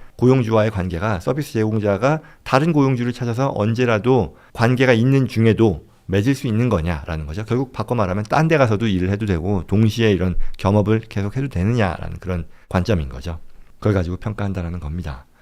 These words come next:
자, 그러면 제가 오늘 뭐 이걸 가지고 이론상의 얘기를 하고 마무리를 하려고 했던 건 아니고요. 결국은 중요한 건 관계 유형도 좋고, 파이낸셜도 좋고, 또 비헤이비얼, 뭐 업무에 있어서의 이런저런 것들 따지는 건 좋은데, 그래서 어쩌라는 거냐? 나는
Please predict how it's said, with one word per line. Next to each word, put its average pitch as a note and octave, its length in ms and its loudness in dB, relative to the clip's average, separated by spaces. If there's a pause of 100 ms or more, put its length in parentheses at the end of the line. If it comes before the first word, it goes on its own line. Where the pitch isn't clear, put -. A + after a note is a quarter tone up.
(240)
자, - 160 -16
그러면 G2 580 2
제가 G2+ 220 2
오늘 G2+ 240 4
뭐 F#2+ 280 2 (120)
이걸 G2+ 420 0
가지고 F#2 520 0 (260)
이론상의 B2+ 540 6
얘기를 F#2 400 0 (120)
하고 B2 260 0
마무리를 F#2+ 420 2
하려고 A#2+ 220 2
했던 G#2+ 220 0
건 A2 140 0
아니고요. F#2 600 0
결국은 D#3 400 2
중요한 B2+ 400 2
건 F#2+ 320 -2
관계 A#2 320 0
유형도 A#2+ 340 2
좋고, D#2+ 380 -6
파이낸셜도 C3+ 480 0
좋고, - 400 -6
또 F2+ 100 -6
비헤이비얼, G2 520 0
뭐 E2 160 -8
업무에 G2 300 0 (120)
있어서의 F#2 520 0 (320)
이런저런 A2+ 420 4
것들 G#2+ 280 0
따지는 D#3 400 4
건 D3+ 120 4
좋은데, F#2 300 0
그래서 A2 220 0
어쩌라는 E2+ 400 0
거냐? - 300 4 (200)
나는 G#2+ 520 4